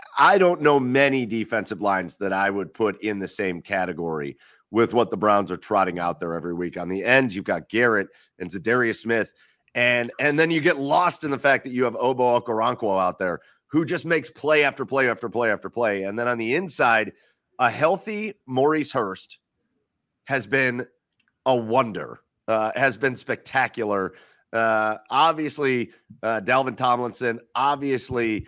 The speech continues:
Shelby Harris has been great. I mean, this defensive line gets after you in so many different ways that Myles Garrett has never had, I don't think, a better time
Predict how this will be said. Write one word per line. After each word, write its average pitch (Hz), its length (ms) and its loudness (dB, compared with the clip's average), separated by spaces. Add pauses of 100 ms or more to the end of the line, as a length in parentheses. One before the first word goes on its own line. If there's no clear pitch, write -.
(160)
Shelby 123 420 0
Harris 151 420 2
has 135 140 -8
been 120 180 -2
great. 117 280 -2
I 110 40 -6
mean, 117 160 -6
this 165 220 -4
defensive 113 500 -10
line 98 420 -4 (480)
gets 147 280 0
after 127 440 2
you 110 300 0
in 113 320 -4
so 135 480 0
many 123 480 -2
different 101 380 -6
ways 113 460 -2 (480)
that 120 340 4
Myles 139 440 2
Garrett 135 300 2
has 110 200 -8
never 113 380 -2
had, 107 380 0
I 107 120 -2
don't 113 180 -4
think, 107 180 -8
a 101 80 -4
better 113 400 -2
time 98 520 -4